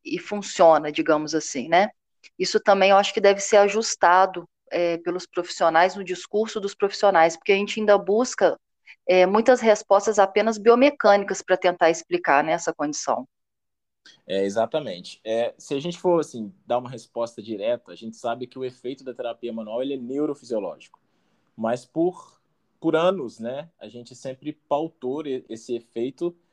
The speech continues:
Speaker 2: como se fosse um efeito local, como se fosse um efeito corretivo de uma disfunção, como se fosse, é, um efeito, inclusive, imediato, quando a gente sabe que, na verdade, às vezes, aquele efeito daquela manipulação que você realiza, ele vai levar um tempo pra ser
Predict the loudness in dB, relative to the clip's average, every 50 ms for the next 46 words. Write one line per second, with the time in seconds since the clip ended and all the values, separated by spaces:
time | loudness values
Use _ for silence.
0 | _ _ _ _ -6 -6 -6 -6 -8 -10 -10 -8 -8 -8 -8 -8 -8 -8 _ -6
1 | -6 -6 -6 -6 -4 -4 -4 -4 -2 -2 -2 -2 0 -2 -2 -2 -2 -4 -8 _
2 | _ _ _ _ _ _ -18 -18 -18 -18 -18 -20 -14 -10 -10 -10 -10 -10 -10 -10
3 | -10 -10 -12 _ -8 -6 -6 -6 -8 -10 -14 -10 -8 -8 -8 -8 -10 -12 -8 -4
4 | -2 -2 -2 -2 -6 -10 -8 -8 -8 -10 -10 -14 -20 -20 -20 -16 -12 -8 -6 -6
5 | -6 -8 -8 -12 _ _ _ _ _ _ _ _ _ -10 -8 -8 -8 -10 -14 -16
6 | -12 -8 -8 -8 -8 -8 -8 -8 -6 -6 -6 -6 -10 _ _ _ _ _ _ _
7 | _ _ _ _ _ _ _ _ -8 -6 -4 -2 -2 -2 -4 -4 -6 -8 -8 -6
8 | -6 -8 -8 _ -4 -4 -4 -4 -6 -10 -10 -8 -8 -6 -6 -6 -6 -6 -6 -6
9 | -6 -4 -2 -2 0 0 0 -2 -4 -10 -20 -20 _ _ -8 -8 -6 -6 -8 -8
10 | -10 -14 -10 -6 -4 -2 -2 -4 -6 -10 -10 -10 -10 -10 -12 -10 -8 -6 -6 -6
11 | -8 -10 -12 -10 -10 -10 -12 -12 -12 -12 -12 -12 _ -14 -16 -12 -10 -12 -8 -6
12 | -4 -4 -4 -6 -8 -12 -14 -10 -10 -10 -10 -10 -14 -20 -20 _ -20 -20 -20 -18
13 | -16 -12 -12 -12 -10 -6 -6 -6 -4 -4 -4 -4 -2 0 0 0 0 -2 -4 -6
14 | -10 -12 -12 -12 -10 -10 -10 -12 -14 -16 -12 -10 -12 -12 -12 -14 -16 -16 -16 _